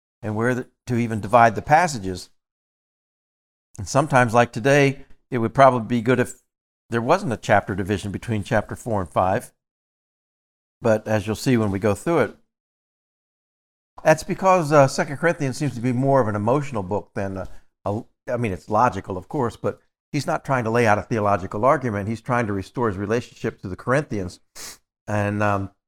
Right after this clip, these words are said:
who had some bad feelings towards him, some bad behavior that he had to correct, and some false apostles among them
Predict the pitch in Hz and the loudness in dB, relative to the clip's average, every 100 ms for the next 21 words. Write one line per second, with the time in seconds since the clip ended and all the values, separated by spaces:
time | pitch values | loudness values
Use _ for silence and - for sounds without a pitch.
0 | _ _ _ _ _ _ - 139 131 123 | _ _ _ _ _ _ -2 2 4 2
1 | 110 123 120 - 165 165 139 131 107 127 | 4 6 6 4 2 4 2 -2 -2 -2
2 | 143 160 104 117 117 110 123 143 113 120 | -4 -2 0 2 2 2 2 2 2 -2
3 | - _ _ _ 107 107 117 92 - 110 | -4 _ _ _ -6 0 0 0 -6 2
4 | 107 139 - 104 101 104 - 107 92 113 | 2 2 -2 -4 -2 -2 -4 -6 -2 0
5 | 107 104 - 127 143 104 98 117 160 110 | 0 -4 2 2 2 -4 -2 0 2 0
6 | 107 | -4